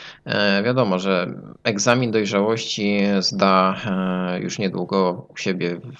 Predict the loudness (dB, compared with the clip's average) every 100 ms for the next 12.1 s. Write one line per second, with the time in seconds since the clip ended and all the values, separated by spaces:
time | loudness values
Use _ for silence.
0 | -16 -4 -2 -2 -2 -4 -6 -8 -20 -20
1 | -20 -16 -4 -2 0 -2 -2 -2 -2 -2
2 | -4 -4 -4 -4 -4 -6 -4 -4 -2 -4
3 | -4 -4 -4 -6 -6 -4 -2 -2 -4 -4
4 | -6 -6 -6 -4 0 0 0 0 0 -2
5 | -2 -4 -2 -4 -4 -8 -10 -10 -8 -8
6 | -6 -8 -4 -2 -2 -2 -4 -4 -6 -4
7 | -6 -8 -8 -6 -2 0 0 -2 0 -2
8 | 0 -4 -4 -16 -18 -16 -18 -20 _ _
9 | -4 0 2 0 0 -2 -2 -4 -4 -2
10 | 0 0 2 0 0 -2 -4 -4 -4 -2
11 | -4 -4 -2 -2 -2 -4 -2 -2 -2 -4